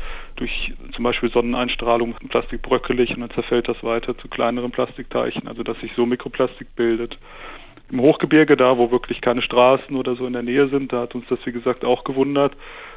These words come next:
Und da haben wir nur sehr kleines Mikroplastik gefunden, also da gibt's keinen sichtbaren Plastikmüll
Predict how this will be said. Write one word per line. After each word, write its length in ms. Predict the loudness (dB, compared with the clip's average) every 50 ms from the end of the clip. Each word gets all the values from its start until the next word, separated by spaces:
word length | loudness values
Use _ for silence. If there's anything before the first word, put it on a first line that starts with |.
| -18 -16 -14 -12
Und 100 | -4 2
da 140 | 4 4 6
haben 200 | 6 6 6 6
wir 120 | 4 4 6
nur 180 | 6 6 6
sehr 140 | 4 2 0
kleines 400 | 0 2 2 4 4 2 0 -4
Mikroplastik 580 | -6 -8 -8 -4 0 0 0 0 0 -4 -8 -8
gefunden, 400 | -6 -6 -2 -2 -2 -2 0 -2
also 200 | -2 0 0 0
da 100 | 0 0
gibt's 240 | 0 -2 -4 -4 -4
keinen 300 | -2 0 0 0 0 -2
sichtbaren 400 | -4 -4 -2 2 4 4 4 6
Plastikmüll 760 | 4 2 2 2 -2 -10 -8 -2 2 4 6 6 6 4